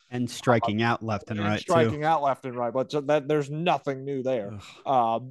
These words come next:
Speaker 2: you know, especially against Houston, in Houston, and in the playoffs in general. Uh, but, you know, yeah, th-, just the fact that they were able to kind of fight and get back into the game, uh, when some of your key players didn't have their best stuff with R J Barrett.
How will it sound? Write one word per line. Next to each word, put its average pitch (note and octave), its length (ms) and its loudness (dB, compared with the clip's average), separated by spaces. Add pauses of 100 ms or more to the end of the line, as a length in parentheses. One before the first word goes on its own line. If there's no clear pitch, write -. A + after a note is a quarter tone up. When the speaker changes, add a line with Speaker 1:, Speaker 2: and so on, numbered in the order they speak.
(120)
Speaker 2:
you E3+ 160 2
know, C3 80 2
especially D3 640 -2
against D3 380 -2
Houston, C#3+ 580 -4
in D#3+ 200 -2
Houston, C#3 560 -2
and C#3 200 -4
in C#3+ 140 -4
the C3+ 120 -4
playoffs C3 480 0
in C#3+ 240 -8
general. A2+ 500 -4 (400)
Uh, B2 320 4
but, E3+ 440 2 (480)
you A3 80 2
know, G3 160 2
yeah, G#3 300 0 (140)
th-, F3 140 -12 (100)
just A3 300 2
the A3 80 2
fact G3 320 2
that F3+ 140 -6
they E3+ 80 0
were D#3 100 0
able E3+ 220 0
to D3+ 80 0
kind D#3 240 -6
of C#3 100 -16
fight D3 240 2
and C3+ 140 -8
get C#3 160 -6
back C#3 280 0
into C#3 220 -8
the B2 100 -6
game, B2+ 380 -6 (460)
uh, B2+ 340 4
when D3+ 520 -2 (140)
some F3 200 0
of F3 60 0
your D#3+ 120 2
key F3 200 -6
players C#3+ 420 2
didn't D3 220 -4
have C#3+ 200 -4
their C#3 140 -4
best C3 240 -2
stuff C3 280 -4
with C3 160 -6
R B2+ 200 0
J A2+ 160 -8
Barrett. - 260 -16